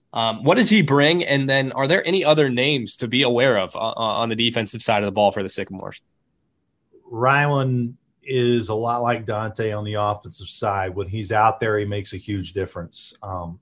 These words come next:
Speaker 2: now, how effective will he be? I think that will be the biggest question on Saturday. Elliot, he'll have a club on his hand when he injured. Um, I believe it was his thumb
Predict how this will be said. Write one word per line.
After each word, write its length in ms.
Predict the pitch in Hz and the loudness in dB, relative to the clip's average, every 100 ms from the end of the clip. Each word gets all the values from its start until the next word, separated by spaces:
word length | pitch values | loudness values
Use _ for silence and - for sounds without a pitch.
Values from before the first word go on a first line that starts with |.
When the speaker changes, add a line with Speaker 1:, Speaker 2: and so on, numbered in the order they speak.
| - | -6
Speaker 2:
now, 240 | 131 127 | 0 2
how 320 | 113 135 175 156 | 2 2 4 4
effective 640 | - - 165 160 - 110 | 2 0 0 0 -2 -4
will 160 | 104 98 | -4 -4
he 80 | 92 | -6
be? 280 | 85 82 | -8 -10
I 80 | 92 | -8
think 240 | - 139 123 | -6 -6 0
that 260 | 135 139 | 0 2
will 100 | 143 | 0
be 240 | 123 123 123 | -2 -2 -2
the 120 | 101 | -4
biggest 440 | 98 127 120 - | -4 -2 -2 -6
question 440 | - 107 101 - 95 | -4 -2 -2 -6 -10
on 160 | 90 | -10
Saturday. 720 | - 120 110 110 104 101 98 - _ - _ _ _ _ - | -8 -2 -2 0 -2 -2 -2 -6 _ -20 _ _ _ _ 2
Elliot, 300 | 147 139 123 | 4 6 4
he'll 120 | 151 | 4
have 200 | 156 143 | 6 4
a 60 | |
club 580 | 139 - 143 143 139 - _ _ _ - | 0 2 4 6 2 -4 _ _ _ -4
on 160 | 143 | -2
his 180 | 131 117 | 0 -2
hand 400 | 139 139 135 131 | -4 -2 -2 -2
when 120 | 117 | -4
he 100 | 113 | -4
injured. 480 | 113 127 113 113 107 - _ _ - | -4 -4 -2 -2 -4 -10 _ _ -8
Um, 380 | 92 87 85 80 _ - | -4 -4 -6 -8 _ -20
I 260 | 82 - 98 | -18 -16 -14
believe 260 | 87 151 | -2 0
it 80 | 117 | 2
was 180 | 98 87 | 2 0
his 160 | 85 | -6
thumb 440 | - 110 101 90 | -4 0 0 -2